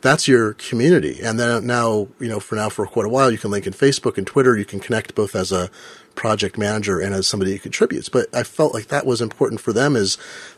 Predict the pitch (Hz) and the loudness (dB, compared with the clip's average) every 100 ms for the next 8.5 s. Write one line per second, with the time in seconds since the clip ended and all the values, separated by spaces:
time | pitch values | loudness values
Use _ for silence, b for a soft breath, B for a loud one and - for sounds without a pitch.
0 | - 120 - 143 131 113 - 139 - 127 | -2 -2 0 -2 0 -2 0 0 2 2
1 | 120 117 110 101 113 107 104 98 95 - | 2 0 0 0 2 2 0 -2 -4 -6
2 | 107 - 104 120 143 - 110 - 110 101 | -4 -2 -2 -2 -2 -4 -8 -2 -2 0
3 | 110 101 - 147 135 104 104 117 123 - | -4 -4 -4 -2 0 2 2 2 0 -2
4 | 113 92 131 117 117 104 110 110 117 113 | -4 -2 -2 0 0 -2 -4 -4 -4 -6
5 | B B B - 160 208 - 233 - 156 | B B B 0 4 4 4 2 4 4
6 | 139 120 190 233 147 107 117 147 254 127 | 6 4 2 2 2 2 2 2 4 6
7 | 208 196 131 208 - 170 160 175 214 165 | 4 2 2 0 2 0 0 0 0 0
8 | - 113 131 170 | -4 -6 -4 -2